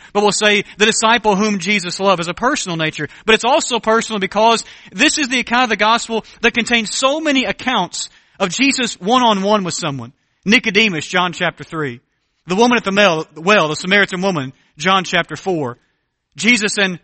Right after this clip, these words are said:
Thomas, John chapter twenty, and so on and so forth. It is a very personal account. As John writes much later in life and is looking back on the life of Christ, but also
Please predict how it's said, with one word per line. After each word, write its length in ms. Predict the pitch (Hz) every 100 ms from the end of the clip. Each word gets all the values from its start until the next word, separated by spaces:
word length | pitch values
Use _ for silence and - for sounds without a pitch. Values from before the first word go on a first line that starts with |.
| _
Thomas, 540 | - 220 160 131 -
John 280 | 147 185 185
chapter 300 | 185 180 156
twenty, 380 | - 185 165 156
and 180 | 160 -
so 220 | 220 214
on 140 | 196
and 80 | 165
so 200 | - 185
forth. 220 | - 135 - -
It 80 | 247
is 100 | 196
a 80 |
very 580 | 165 160 269 269 147 123 - _ _
personal 600 | - 247 - 165 127 113 _ _ _ -
account. 460 | 156 185 185 131 _ _ _ _
As 140 | 196
John 360 | 165 220 247 247
writes 320 | 220 202 - -
much 320 | 180 233 269 240
later 300 | 247 262 233
in 120 | 220
life 440 | 160 139 143 - _ _ _ 190
and 100 | 202
is 120 | 175
looking 340 | 226 202 180
back 340 | 160 247 302 -
on 220 | 214 214
the 60 | 196
life 280 | 190 226 233
of 120 | 202
Christ, 380 | 202 170 170 -
but 120 | 196
also 420 | 233 - 214 196